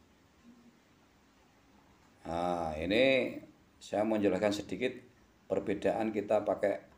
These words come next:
username dan password router yang bawaan itu user satu dua tiga empat ya,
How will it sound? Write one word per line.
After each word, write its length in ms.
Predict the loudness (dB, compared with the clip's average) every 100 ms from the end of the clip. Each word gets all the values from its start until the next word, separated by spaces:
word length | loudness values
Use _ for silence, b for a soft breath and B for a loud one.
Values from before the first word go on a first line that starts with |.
| -20 _ _ _ _ -12 -10
username 420 | -8 -4 0 2
dan 220 | 2 0
password 320 | -2 2 0
router 420 | 4 4 4 4
yang 220 | 4 4 2 -2
bawaan 480 | 2 4 4 2 2
itu 320 | 2 2 2 -2 -16 -20 -20 -20 _ _ _ _ _ _ _ _ _ _ _ -18 -14
user 320 | -6 0 2
satu 320 | 2 2 0
dua 260 | 2 2 2
tiga 300 | 0 0 0
empat 400 | 4 4 4 -2
ya, 300 | -2 -2 -2